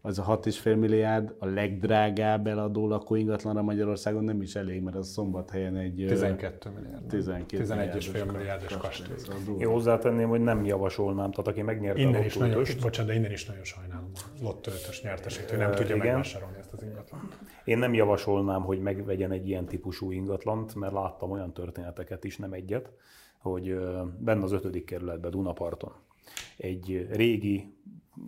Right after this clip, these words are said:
Speaker 3: bérház, egy nagyon szép bérház legfelső emeletéről van szó, ahol megvettek a tulajdonosok egy lakást, azért, hogy onnan áttörjék a födémet és a padlástérbe tudjanak terjeszkedni, a padlástérből meg még felfelé,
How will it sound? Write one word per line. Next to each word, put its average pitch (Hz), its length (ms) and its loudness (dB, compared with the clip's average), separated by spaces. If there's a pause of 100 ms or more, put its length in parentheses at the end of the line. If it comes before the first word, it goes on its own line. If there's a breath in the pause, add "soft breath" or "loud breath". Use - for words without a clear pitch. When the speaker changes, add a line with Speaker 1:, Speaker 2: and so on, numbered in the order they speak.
(100)
Speaker 3:
bérház, 92 760 0
egy 90 200 -10
nagyon 98 240 0
szép 87 240 -6
bérház 90 480 -6
legfelső 98 560 -2
emeletéről 85 640 -6
van 80 140 -14
szó, 139 340 -2 (400 loud breath)
ahol 92 220 -6
megvettek 92 720 -6
a - 240 -10
tulajdonosok 90 560 -8
egy 87 80 -8
lakást, 98 560 -4 (360 soft breath)
azért, 107 420 2
hogy 101 140 -2
onnan 95 380 0
áttörjék 98 520 0
a 98 60 0
födémet 92 460 -6
és 90 140 -10
a 98 60 -6
padlástérbe 92 840 -2
tudjanak 90 360 -6
terjeszkedni, 139 720 0
a 110 100 -6
padlástérből 101 840 -2
meg 98 180 -2
még 107 240 -2
felfelé, 113 760 2